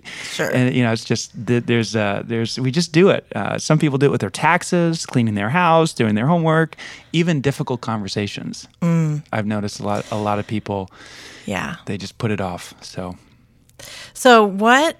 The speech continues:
Speaker 1: what is, uh, so why would we need a breakthrough in that area? Like, what's, what's bad about it? So what's the result of procrastination?
Speaker 2: Oh, there are so many terrible,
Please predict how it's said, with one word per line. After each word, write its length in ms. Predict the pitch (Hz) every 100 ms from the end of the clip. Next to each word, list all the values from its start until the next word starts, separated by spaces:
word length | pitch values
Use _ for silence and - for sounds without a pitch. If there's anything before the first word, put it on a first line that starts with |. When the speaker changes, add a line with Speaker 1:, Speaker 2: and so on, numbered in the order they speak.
| -
Speaker 1:
what 260 | 208 233
is, 320 | 262 240 208 -
uh, 520 | - - 131 180 180 175
so 160 | -
why 260 | 214 214 240
would 140 | 247
we 120 | 208
need 160 | 196 190
a 40 | 175
breakthrough 540 | 170 170 - - 160
in 140 | 160 151
that 160 | 147 -
area? 420 | 156 151 139 123
Like, 220 | 170 165
what's, 340 | 202 202 -
what's 320 | - 180 180 -
bad 320 | 175 170 160
about 360 | 156 151 151 131
it? 220 | 80 -
So 120 | 185
what's 340 | 175 180 -
the 80 | -
result 520 | 175 165 160 151 - -
of 380 | 175 147 - -
procrastination? 680 | - - - - - - -
Speaker 2:
Oh, 180 | 156 143
there 140 | 123
are 40 | 113
so 340 | - - 139
many 180 | 120 110
terrible, 640 | 104 120 98 90 92 92